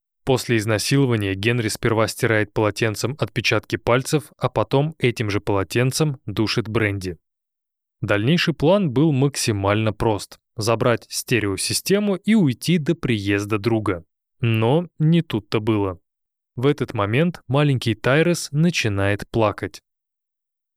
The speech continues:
Понимая, что если ребенка вовремя не успокоить, его крики обязательно привлекут соседей. И дабы малыш перестал издавать неприятные и опасные звуки, Генри берет пустышку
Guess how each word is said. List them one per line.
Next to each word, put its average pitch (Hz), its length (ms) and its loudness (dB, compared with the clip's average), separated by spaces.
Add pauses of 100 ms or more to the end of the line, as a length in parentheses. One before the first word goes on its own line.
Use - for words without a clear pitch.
(240)
Понимая, 120 440 2
что - 200 -2
если 120 480 -2
ребенка 117 520 0
вовремя 107 480 0
не 107 140 0
успокоить, 123 800 0
его 113 320 -2
крики 143 500 -2
обязательно 135 920 0
привлекут 113 640 -2
соседей. 104 640 -2 (400)
И 143 200 2
дабы 135 400 2
малыш 123 400 2
перестал 123 500 -2
издавать 110 560 0
неприятные 120 880 0
и 135 180 0
опасные 113 600 0
звуки, 135 500 0 (260)
Генри 135 420 2
берет 110 420 0 (200)
пустышку 175 720 -2